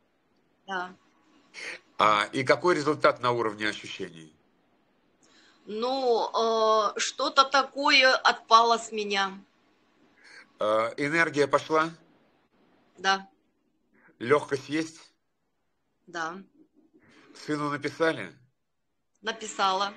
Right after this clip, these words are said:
Speaker 2: А, а, эс эм эс-ку
Speaker 1: Написала
Speaker 2: отправили?
Speaker 1: эс-, да, написал. Он, правда, не поймёт, в чём дело. Говорит: "Мама, чё случилось, чё случилось?" Я говорю: "Я попозже выйду на связь".
Speaker 2: Понятно. Нуж-, э, да, нужно предупредить, что всё в порядке, потому что близкие люди обычно боятся.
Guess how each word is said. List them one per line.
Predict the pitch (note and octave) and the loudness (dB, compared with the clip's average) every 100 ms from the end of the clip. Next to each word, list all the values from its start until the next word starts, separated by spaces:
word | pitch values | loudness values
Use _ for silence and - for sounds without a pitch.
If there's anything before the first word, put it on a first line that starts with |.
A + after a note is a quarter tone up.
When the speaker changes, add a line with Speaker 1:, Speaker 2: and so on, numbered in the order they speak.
| - - - - - _ _ - - - - _ - | -16 -20 -20 -20 -20 _ _ -20 -20 -20 -20 _ -8
Speaker 2:
А, | G2+ G#2+ G#2+ G#2 G#2 - | -4 -2 -4 -4 -8 -8
а, | A2 G2 - | -10 -10 -8
эс | C#3 | -4
эм | D#3 F3 | 0 0
эс-ку | F#3+ - F2+ - _ _ _ _ _ _ _ _ - _ - | -2 -8 -14 -16 _ _ _ _ _ _ _ _ -20 _ -6
Speaker 1:
Написала | A3+ - - C4+ C4 | -2 2 6 6 6
Speaker 2:
отправили? | |
Speaker 1:
эс-, | B3+ _ - _ _ _ _ _ | 0 _ -20 _ _ _ _ _
да, | A3 A#3 G3+ - | 4 6 6 2
написал. | A3 A3 A3+ C#4+ C#4+ | -4 -6 2 8 8
Он, | C4+ C4 | 6 4
правда, | C4+ C4 C#4+ | 6 6 6
не | C#4+ | 2
поймёт, | A#3+ D4 D#4 E4 | 4 4 4 0
в | - | 0
чём | C#4 C4+ | 2 4
дело. | C4+ C#4 | 6 6
Говорит: | B3+ A3+ | 6 8
"Мама, | C4 D4 | 8 8
чё | - D4 | 2 0
случилось, | - D4 D4+ D4 C4+ | 0 -2 4 4 4
чё | - C#4+ | 0 -2
случилось?" | C#4+ C#4 C#4+ C#4 A#3+ | -2 -4 4 4 4
Я | A3 B3+ | 4 4
говорю: | A#3+ B3 C4 | 4 0 -2
"Я | B3+ A#3+ | 2 2
попозже | C4 B3+ - C#4+ A#3+ | 4 2 0 -2 -2
выйду | A#3 B3+ B3 | -2 -2 0
на | A#3+ | 0
связь". | A#3 G3 G#3 G3 F#3+ - _ _ _ _ _ _ - - - | 0 0 0 0 -6 -18 _ _ _ _ _ _ -20 -20 -4
Speaker 2:
Понятно. | A2+ A#2+ G#2+ G2 - | -2 0 -2 -4 -8
Нуж-, | A2 D3 D3 | -6 -4 -4
э, | A#2+ B2 A#2+ | -2 -2 0
да, | A#2 B2 | 2 2
нужно | A2+ C#3 C3+ | 0 -4 -2
предупредить, | - C3 C3 C3+ B2 | -2 -2 -2 -4 -6
что | - A#2+ | -4 -2
всё | - | -2
в | B2 | -4
порядке, | - B2 E3+ E3+ A2+ | -2 0 -2 -4 -8
потому | G2+ A2 A2+ | -6 -8 -12
что | - | -16
близкие | G2 B2 - A2+ | -14 -14 -14 -14
люди | A#2+ C#3 | -12 -4
обычно | A2 G2 G#2+ G#2 | -4 -4 -12 -14
боятся. | G2 G#2 G2+ F2 - C2+ | -6 -6 -4 -8 -8 -16